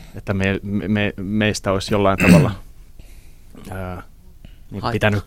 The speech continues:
Speaker 1: ö, niin, että olla haittaa, niin, niin se oli täysin selvä asia alusta saakka.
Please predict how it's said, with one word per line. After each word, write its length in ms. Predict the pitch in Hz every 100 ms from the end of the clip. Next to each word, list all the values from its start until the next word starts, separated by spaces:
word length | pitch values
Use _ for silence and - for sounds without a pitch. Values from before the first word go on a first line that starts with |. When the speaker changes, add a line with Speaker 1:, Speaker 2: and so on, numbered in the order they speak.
| 135
Speaker 1:
ö, 200 | 104 110 123
niin, 300 | 143 107 104
että 240 | 101 101
olla 180 | 92 92
haittaa, 540 | 107 95 - - 92
niin, 200 | 90 76 - -
niin 220 | 90 92 - - - - - - - - - - - - -
se 140 | -
oli 120 | 98
täysin 500 | 92 87 90 90 82 - - - - -
selvä 400 | - 101 92 95
asia 300 | 92 - 98
alusta 300 | 90 107 -
saakka. 400 | 95 - - -